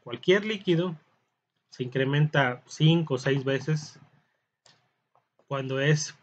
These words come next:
para H P L C, ¿no? Cuando es para un equipo cromatográfico, por la pureza, ¿no?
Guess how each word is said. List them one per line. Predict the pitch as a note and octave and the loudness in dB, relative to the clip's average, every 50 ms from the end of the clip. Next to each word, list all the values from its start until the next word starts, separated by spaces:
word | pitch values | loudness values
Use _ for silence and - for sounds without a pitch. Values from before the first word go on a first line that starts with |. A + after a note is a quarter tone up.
| _ | _
para | - D#3+ E3 E3 E3 F3 - - | 2 4 4 6 4 4 2 2
H | C#3+ C#3+ - - - | 0 -2 0 -2 -6
P | - - A#2 | -4 -4 -8
L | A2 G2+ | -8 -8
C, | - - G#2+ | -10 -14 -18
¿no? | G2+ G#2 A2+ A#2+ _ _ _ _ _ _ _ _ _ _ | -18 -18 -20 -20 _ _ _ _ _ _ _ _ _ _
Cuando | - A#2+ B2 B2+ | -10 -6 -4 -4
es | C3 B2+ | -4 -4
para | - C#3+ C3+ C3 B2 A#2+ B2 | -4 -4 -2 0 0 -2 -2
un | B2+ - C3+ C3+ C#3 C#3 C3+ C3 | -4 -6 -6 -6 -4 -2 -2 -4
equipo | B2+ B2+ - - - C#3 B2 | -4 -4 -6 -6 -4 -4 -4
cromatográfico, | B2+ B2+ A2+ A2+ G#2 - B2 B2 C3 B2+ - - _ _ _ _ _ | -4 -4 -4 -6 -8 -8 -6 -6 -6 -8 -10 -12 _ _ _ _ _
por | - D#3 E3 F3+ G3 - - | 2 2 4 2 2 -4 -6
la | C3+ C3+ B2+ - | -4 -4 -4 -4
pureza, | - D3 D#3+ F#3+ G3 - - C#3+ | -2 -2 -2 -2 -2 -4 -6 -6
¿no? | C3+ D#3 F#3 F3 | -4 -4 -6 -6